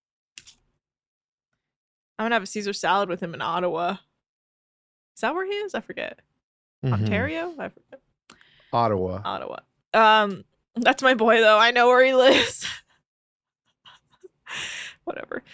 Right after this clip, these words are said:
Speaker 1: So, um,
Speaker 2: Why do you need to know where everyone lives?
Speaker 1: <laughs> I don't. I just, I was trying to remember where he said his restaurant was in his, uh, his, uh,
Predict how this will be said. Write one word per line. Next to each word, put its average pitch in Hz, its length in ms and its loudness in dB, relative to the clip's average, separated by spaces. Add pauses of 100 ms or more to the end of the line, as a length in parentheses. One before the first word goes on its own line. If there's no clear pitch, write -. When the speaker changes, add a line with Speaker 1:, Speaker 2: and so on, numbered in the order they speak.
(140)
Speaker 1:
So, 302 420 6
um, 269 260 8
Speaker 2:
Why 254 160 8
do 202 40 4
you 214 80 2
need 190 140 4
to 160 80 0
know 151 140 4
where 139 220 2
everyone 123 400 0
lives? 104 500 -4
Speaker 1:
<laughs> 320 40 4
I 330 760 2
don't. 269 420 0
I 170 100 -4
just, 233 300 -12
I 226 120 2
was 277 100 0
trying 269 120 2
to 285 60 0
remember 247 240 0
where 196 320 2
he 220 100 -2
said 190 300 -2
his 196 260 0
restaurant 190 500 -4
was 185 220 -4
in 202 120 -6
his, - 260 -6
uh, - 280 -4 (680)
his, 220 240 -4
uh, - 180 -4